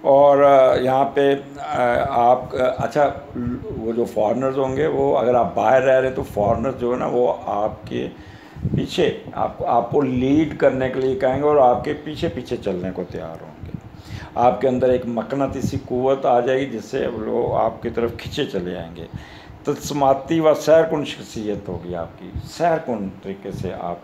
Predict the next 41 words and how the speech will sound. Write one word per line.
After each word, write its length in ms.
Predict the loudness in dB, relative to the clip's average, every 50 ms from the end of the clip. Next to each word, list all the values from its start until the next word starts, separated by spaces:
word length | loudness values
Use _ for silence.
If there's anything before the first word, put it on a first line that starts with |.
| -14
होंगे। 640 | -14 -14 -12 -12 -14 -16 -16 -16 -18 -18 -18 -20 -20 -20 -20 -20 -20 -20 -18 -16 -16 -10 -10
पता 180 | -8 -6 -6 -6
नहीं 140 | -6 -4 0
क्या 180 | 4 4 4
करेंगे 320 | 4 4 2 2 2 2 0
उस 120 | 0 -2
दिन, 100 | -2 -4
मुझे 180 | -4 -2 -4 -4
तो 80 | -4
समझ 260 | -4 -4 -4 -4 -4
नहीं 160 | -4 -2 0 2
आ 100 | 2 4
रही, 120 | 2 0
इतनी 340 | -2 -6 -8 -6 -6 -6 -6
अच्छी 220 | -6 -6 -8 -8
अच्छी 140 | -6 -6 -6
बातें 340 | -2 -2 -4 -4 -4 -4 -2
आ 160 | 0 0 0
रही 140 | 0 0 -2
हैं 80 | -4
उस 60 | -4 -4
दिन, 180 | -4 -2 0
आप 180 | 0 0 0 -2 -2
क्या 160 | -2 -2 0
कर 200 | 0 -2 -2 -2
लेंगे। 420 | -2 -6 -6 -6 -6 -6 -8 -10 -12 -14 -18 -18 -18 -16 -16 -12 -12 -12 -12 -10 -14 -12 -12 -12 -12 -8 -2
और 560 | 2 6 6 8 8 8 8 6 6 6 2 -2
हर 520 | -8 -10 -8 -4 0 4 4 4 4 2 0
मामले 440 | -2 -2 -2 -2 -2 -2 -2 -2 -2
में 140 | 0 0
आपको 340 | 0 0 0 -2 -4 -8 -8
सपोर्ट 500 | -8 -8 -14 -10 -6 -4 -4 -4 -4 -6
मिल 180 | -8 -10 -10 -10 -12 -12
जाएगी, 340 | -12 -12 -14 -14 -16 -16 -16 -16 -18 -20 -20 -20 -20 -20 -20 -20 -18 -12 -10 -10 -10 -12 -14 -8
ख़ास 320 | -2 2 2 2 2 2 2
तौर 160 | 2 0 0
पे 220 | 0 -2 -2 -2 -2
वो 520 | -2 -2 -8 -4 0 2 4 4 4 2
मजहबी 540 | 2 0 -2 -4 -4 -6 -10 -8 -6 -6 -4
रहनुमा 720 | -4 -4 -4 -4 -6 -4 -4 -6 -4 -4 -4 -4 -6 -8 -10 -12 -14 -16 -18 -20 -20 -20 -16 -16 -16 -16 -16 -20 -20 -20 -20 -20 -18 -12 -6
जो 280 | -4 0 0 0 -2